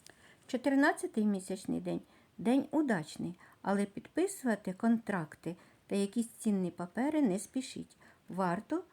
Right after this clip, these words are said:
подумати, детально обговорити, декілька разів перечитати, а потім уже підписувати.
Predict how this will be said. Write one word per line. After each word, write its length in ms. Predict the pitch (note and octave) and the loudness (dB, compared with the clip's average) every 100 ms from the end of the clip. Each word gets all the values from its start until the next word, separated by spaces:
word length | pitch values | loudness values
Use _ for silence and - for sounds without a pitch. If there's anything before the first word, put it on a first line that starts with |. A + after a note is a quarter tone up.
| _ - | _ -4
подумати, 580 | C4+ F#3+ D3 D3+ - F3+ - - | 0 0 0 -4 -12 -20 -20 -8
детально 680 | F#3 G3 F#3+ F3 A3 C#4 D#4 - | -4 -2 0 2 4 2 0 -2
обговорити, 880 | A3+ A3+ A3 C4 C4 C4 D#3 - - - - - | -2 -2 -2 0 0 0 -4 -8 -18 -18 -20 -10
декілька 600 | E3+ G#3 A3+ C#4+ - D#4 | -2 0 0 -2 -2 0
разів 380 | D#4 D#4 D4+ E4+ - _ - | 0 0 -2 -2 -10 _ -4
перечитати, 800 | F#3 A3+ - D4 C4 F#3 - - - - | -2 -2 -4 -6 -4 -4 -6 -12 -14 -4
а 140 | E3+ | -4
потім 480 | F3+ - G#3+ C4 B3+ | -4 -6 -4 2 2
уже 160 | E3+ E3 | 0 -6
підписувати. 840 | G3 - - D#3 - D#3+ - F#3 | -10 -10 -12 -10 -12 -14 -14 -18